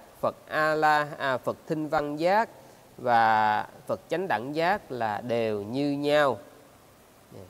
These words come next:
Sự khác biệt á, là sự khác biệt về hiểu biết thế gian. Mà cái hiểu biết thế gian á,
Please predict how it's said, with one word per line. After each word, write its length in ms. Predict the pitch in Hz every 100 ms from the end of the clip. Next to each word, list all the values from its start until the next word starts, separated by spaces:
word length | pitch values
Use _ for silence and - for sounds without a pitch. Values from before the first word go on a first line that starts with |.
| - - - - - - - -
Sự 280 | - 139 120
khác 320 | - 214 233
biệt 320 | 170 135 117
á, 200 | 220 220 - - - - -
là 240 | 127 123 110
sự 260 | - 117
khác 300 | 110 196 208
biệt 300 | 170 131 113 - 120
về 240 | 113 101 101
hiểu 280 | 107 113 160
biết 240 | 208 233 -
thế 180 | 165 180
gian. 380 | 175 165 156 135 - - - - - - - - 127
Mà 280 | 123 117
cái 180 | 110 202
hiểu 180 | 151 123
biết 180 | 175 214
thế 120 | 190 196
gian 440 | 180 175 170 175
á, 180 | 208